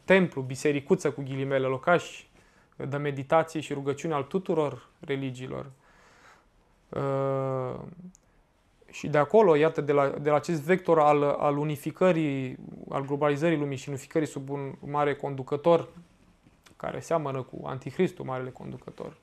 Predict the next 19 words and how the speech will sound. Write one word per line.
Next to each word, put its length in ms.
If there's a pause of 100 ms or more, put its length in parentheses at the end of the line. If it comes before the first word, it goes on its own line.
(240)
Chiar 180
dacă 180
nu 60
va 120
fi 140
primul, 260
va 80
putea 220
fi 120
al 100
doilea 240
un 140
antichrist. 460 (180)
Niciodată 380
nu 80
știi. 240 (920)
Uh, 840 (1300)
e 100
bine, 600